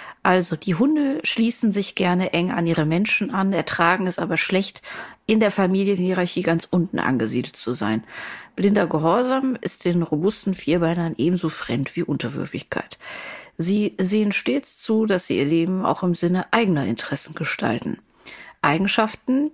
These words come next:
die HalterInnen respektieren und am besten sogar schätzen sollten, denn in den Genuss der vielen wunderbaren Rassequalitäten kommt nur, wer, äh, sein Hund seine Rasse, typischen Rasseeigenschaften auch ausleben lässt. Ähm,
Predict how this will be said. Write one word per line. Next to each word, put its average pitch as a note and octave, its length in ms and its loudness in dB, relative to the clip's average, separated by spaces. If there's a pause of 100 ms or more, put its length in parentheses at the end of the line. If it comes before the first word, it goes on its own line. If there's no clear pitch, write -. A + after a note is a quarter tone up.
die E3+ 160 2
HalterInnen G#3 680 0
respektieren G3 800 0
und D4 160 0
am G3+ 80 0
besten F#3+ 320 0
sogar G3 220 2
schätzen A3 400 -2
sollten, D#3 520 0 (440)
denn E3+ 260 2
in D#3 160 0
den D#3 140 0
Genuss F#3 280 2
der D#3+ 140 0
vielen A3 340 0
wunderbaren F3+ 480 0
Rassequalitäten E3+ 1000 -2
kommt - 220 -2
nur, A3 220 2 (460)
wer, F3 320 2 (260)
äh, C#3+ 340 2
sein D3+ 300 0
Hund F#3+ 200 0
seine D3+ 640 -2
Rasse, - 260 -4
typischen - 400 -4
Rasseeigenschaften D3 880 -2
auch - 200 -4
ausleben B2 420 0
lässt. - 340 -8 (880)
Ähm, G3+ 480 2